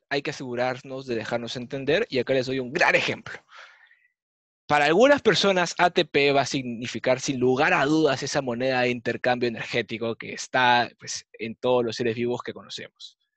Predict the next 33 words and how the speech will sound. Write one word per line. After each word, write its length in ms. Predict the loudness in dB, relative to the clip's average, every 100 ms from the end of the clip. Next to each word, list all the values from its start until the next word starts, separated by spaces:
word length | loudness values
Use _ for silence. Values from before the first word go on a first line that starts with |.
| _ _
Perfecto, 440 | -4 0 0 -2 -10 _ _ _ _ _ _
pero 160 | -14 -6
no 100 | -2
todos. 460 | 2 2 0 -12 _ _ _ _ _ -4
Hay 160 | -4 -2
apasionados 720 | -4 -2 -2 0 2 4 4 2
del 120 | 2
tenis 300 | 0 0 -4
que 140 | -6
tienen 260 | -4 -6 -6
un 260 | -8 -10 _ _
campeonato 500 | -4 -2 -2 0 -2
mundial 600 | -2 -6 -4 0 0 -2
<laughs> 840 | _ _ -20 -20 -20 -20 _ _ 0
que 160 | 2
también 260 | 2 0 0
se 120 | 2
llama 340 | 2 2 -2 -4
A 60 |
T 120 | -10
P. 220 | -16 -16 -18 _ -12
Así 220 | -2 0
que 100 | 2
hay 180 | 2 2
que 100 | 2
asegurarse 580 | 2 0 2 2 2 2
de, 160 | 2
en 100 | 0
primer 280 | -2 -4 -4
lugar, 420 | -2 -2 -2 -2
dejarnos 420 | -6 -6 -6 -6 -12
entender 380 | -10 -8 -6
de 180 | -4 -8